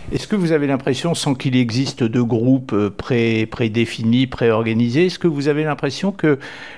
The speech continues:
les gens qui ont vécu ces expériences ont tendance, non pas à se rechercher, mais à,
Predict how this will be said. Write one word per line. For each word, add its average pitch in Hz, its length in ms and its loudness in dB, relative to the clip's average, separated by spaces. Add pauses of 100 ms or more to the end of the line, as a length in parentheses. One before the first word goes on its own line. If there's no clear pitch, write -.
(100)
les 139 160 6
gens 170 220 0
qui 156 180 -2
ont 143 100 4
vécu 151 380 0
ces 143 260 2
expériences 147 640 -2
ont 147 60 0
tendance, 160 520 0
non 123 180 2
pas 135 180 0
à 127 60 0
se - 180 0
rechercher, 139 720 2
mais 160 180 2
à, 135 280 2